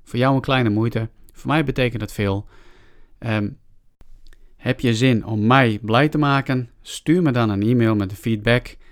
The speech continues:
eh, of onderwerpen die ik zou kunnen behandelen naar contact at williammeister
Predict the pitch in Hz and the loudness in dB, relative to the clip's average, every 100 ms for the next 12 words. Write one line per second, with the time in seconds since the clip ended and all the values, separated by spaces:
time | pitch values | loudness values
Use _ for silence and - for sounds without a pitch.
0 | - - - 113 98 98 - - 135 131 | -20 -20 -18 -10 -8 -8 -10 -4 -2 -2
1 | - - 147 127 127 123 113 107 113 107 | -6 -2 0 0 -2 -2 -4 -2 -2 -4
2 | - 110 104 - 143 135 110 104 107 101 | -6 -4 -4 -2 0 0 0 0 -2 -2
3 | 101 101 _ - _ 113 110 120 120 - | -4 -8 _ -20 _ -4 0 0 0 -4
4 | - _ - - 165 156 135 127 - - | -14 _ -20 0 0 2 -2 -4 -10 -20
5 | _ _ - 139 - - _ - 107 104 | _ _ -4 -4 -4 -14 _ -14 -6 -2
6 | 135 131 117 107 101 - 98 | 0 0 0 -2 -4 -8 -14